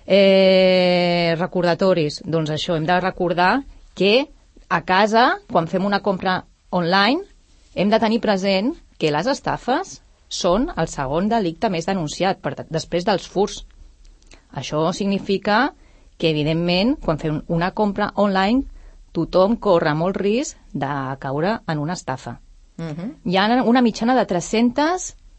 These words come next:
Speaker 1: víctimes al dia a tot Catalunya. Això l'any dos mil vint-i-tres.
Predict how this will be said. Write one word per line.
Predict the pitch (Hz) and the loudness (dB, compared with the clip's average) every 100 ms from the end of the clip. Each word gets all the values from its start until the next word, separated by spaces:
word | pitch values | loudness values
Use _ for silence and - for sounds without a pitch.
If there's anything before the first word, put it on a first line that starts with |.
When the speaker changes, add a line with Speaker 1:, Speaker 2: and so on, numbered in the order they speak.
| _ | _
Speaker 1:
víctimes | 165 220 - 269 311 370 - - - | -6 -6 -4 -2 0 -2 -8 -20 -6
al | 170 160 160 156 | -2 0 0 0
dia | 226 175 135 - | 0 0 -2 -8
a | 156 | -8
tot | 170 165 | -6 -6
Catalunya. | 160 147 143 139 127 127 - _ - | -6 -6 -6 -6 -8 -12 -20 _ -10
Això | - | -4
l'any | 190 226 | 0 0
dos | 208 | 0
mil | 180 | -2
vint-i-tres. | 185 214 143 147 151 - | -2 -2 -4 -4 -6 -8